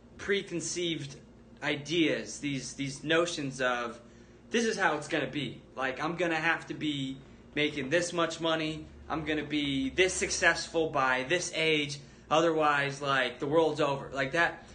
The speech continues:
It, it, I wasn't thinking that consciously, but unconsciously, I had all these ideas, like, twenty-one, twenty-two, twenty-three, you know, where I was gonna be living, how much money I was gonna make, all this stuff. And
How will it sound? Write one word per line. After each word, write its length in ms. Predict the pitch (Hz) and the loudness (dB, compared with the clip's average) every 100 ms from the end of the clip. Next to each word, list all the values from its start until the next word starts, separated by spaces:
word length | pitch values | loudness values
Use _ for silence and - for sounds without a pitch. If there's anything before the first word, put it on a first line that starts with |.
| - | -8
It, 300 | - 185 - - | 0 2 0 -2
it, 100 | 175 170 - | 0 0 2
I 140 | 185 | 4
wasn't 320 | 214 233 190 | 4 4 2
thinking 260 | 214 208 196 | 0 0 0
that 240 | 180 127 | 0 0
consciously, 800 | - 175 202 226 226 226 226 226 - - - - - | -2 0 2 0 -2 -2 -2 -4 -10 -20 -20 -20 2
but 160 | 170 160 | 4 4
unconsciously, 1000 | 214 208 196 196 196 170 - 143 135 - - - - | 2 0 -2 -2 -2 -6 -4 -4 -4 -6 -18 -20 -12
I 40 | 143 | 0
had 200 | 175 160 | 2 4
all 160 | 170 | 2
these 240 | 190 202 175 | 0 -2 0
ideas, 480 | 165 156 175 151 135 | 0 0 0 0 0
like, 340 | 123 113 - - - - - - - | -2 -2 -8 -18 -20 -20 -20 -18 -4
twenty-one, 560 | 196 208 208 180 135 | 0 2 2 2 0
twenty-two, 600 | - 202 190 185 190 147 | -2 -4 -4 -4 -2 -2
twenty-three, 720 | - 190 196 - 180 156 113 - - - - | -2 -4 -4 -6 -2 -2 -2 -10 -20 -20 -14
you 100 | - | -6
know, 200 | 151 135 | -2 -2
where 300 | 123 175 202 | 0 0 2
I 60 | 190 | 2
was 140 | 185 | 0
gonna 140 | 180 175 | -4 -2
be 100 | 170 | 2
living, 240 | 165 - | 2 0
how 100 | 175 | -2
much 180 | 190 185 | -4 -4
money 260 | 185 190 170 | -4 -2 -2
I 20 | |
was 120 | 156 | -2
gonna 140 | 156 | -4
make, 260 | 143 135 - | -4 -4 2
all 180 | 196 220 | 2 4
this 180 | 202 - | 0 0
stuff. 360 | 185 135 - - - - - | 2 2 0 -14 -20 -20 2
And 340 | 208 208 185 | 4 4 2